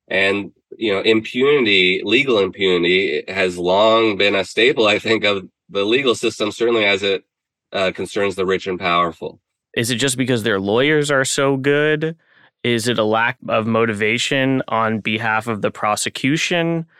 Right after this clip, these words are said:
Speaker 2: Where can we channel our frustration?
Speaker 1: I, I think towards, um,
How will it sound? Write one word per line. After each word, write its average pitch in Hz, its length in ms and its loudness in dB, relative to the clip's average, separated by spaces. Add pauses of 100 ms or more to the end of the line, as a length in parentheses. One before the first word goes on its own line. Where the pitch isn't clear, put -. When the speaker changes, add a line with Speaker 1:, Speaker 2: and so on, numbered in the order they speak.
(140)
Speaker 2:
Where 127 340 2
can 151 160 -2
we 131 100 2
channel 120 400 0
our 110 120 0
frustration? 113 760 -4 (380)
Speaker 1:
I, 120 260 0
I 120 140 2
think 120 320 0
towards, 107 640 0
um, 85 500 -4